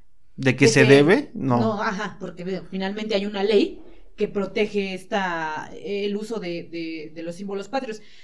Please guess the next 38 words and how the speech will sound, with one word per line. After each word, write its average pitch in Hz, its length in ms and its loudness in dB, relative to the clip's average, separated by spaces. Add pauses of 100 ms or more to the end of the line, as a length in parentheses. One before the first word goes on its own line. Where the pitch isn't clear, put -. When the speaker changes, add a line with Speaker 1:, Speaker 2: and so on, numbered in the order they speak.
Speaker 2:
Sin 247 200 0
embargo, 311 280 -2
bueno, 208 300 -4
pues 180 140 -10
igual 240 260 -4
y 262 40 -6
si 214 120 -6
no 180 160 -6
te 220 140 -10
cachan, 214 440 -10
pues - 220 -18 (400)
no 165 200 -12
va 170 80 -8
a 170 60 -14
pasar 165 280 -12
a 160 60 -12
mayores, 190 420 -6
¿verdad? 151 240 -12 (140)
Speaker 1:
No, 311 160 4
y, 220 120 6
y 151 240 4
s-, - 280 -6
ya 175 180 8
se 180 380 10
ha 147 120 12
hecho 156 240 4
una 143 440 4
tradición 156 540 4
que 175 80 0
toda 123 240 4
la 143 100 6
gente, 117 640 -2
en, 110 220 -4
sobre 113 240 0
todo 123 300 0
quince 123 280 2
de 127 40 2
septiembre, 147 640 2